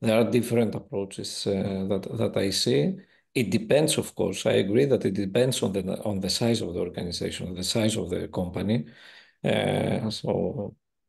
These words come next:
both, in some cases, it's better i-, i-, if you have, uh, you, you still are a very large company, but if you're, uh, a bit smaller, you can be more flexible, but, uh, uh, it's, uh,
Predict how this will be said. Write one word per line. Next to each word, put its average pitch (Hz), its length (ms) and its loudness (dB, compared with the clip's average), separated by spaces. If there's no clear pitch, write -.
both, 113 380 4
in 123 120 4
some 120 340 2
cases, 113 840 2
it's 107 320 -4
better 113 520 2
i-, 107 220 2
i-, 113 200 -2
if 117 240 -4
you 117 60 -2
have, 117 320 -2
uh, 117 40 -6
you, 107 340 -2
you 107 140 2
still 113 320 6
are 104 80 6
a 98 60 -2
very 113 280 6
large 104 460 2
company, 127 400 4
but 101 260 0
if 104 220 -6
you're, 101 220 0
uh, 104 680 0
a 107 60 2
bit 113 280 2
smaller, 113 800 6
you 110 180 0
can 107 260 -2
be 101 340 -2
more 113 160 2
flexible, 147 1000 0
but, - 420 -4
uh, 117 40 -2
uh, 104 760 -2
it's, - 720 -2
uh, 113 300 0